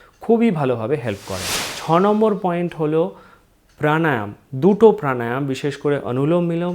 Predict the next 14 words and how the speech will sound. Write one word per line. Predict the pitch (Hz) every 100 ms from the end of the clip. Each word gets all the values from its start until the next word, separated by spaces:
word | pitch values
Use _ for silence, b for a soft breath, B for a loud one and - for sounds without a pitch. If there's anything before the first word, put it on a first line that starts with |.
| 185 -
এবং | 127 139 156
ভ্রামরী, | 135 123 120 107 95 98 _ -
এই | 143 160
দুটো | 160 165
কিন্তু | 156 147 135 131 165 208 B
হাই | - 156 208
ব্লাড | 202 170 143
প্রেশারের | - 127 123 117 -
সমস্যাকে | 113 113 113 120
কন্ট্রোল | 123 107 104 107 107
করতে | 107 - 180 -
হেল্প | 120 104 -
করে। | 98 92 90 - - 104
ভালো | 117 151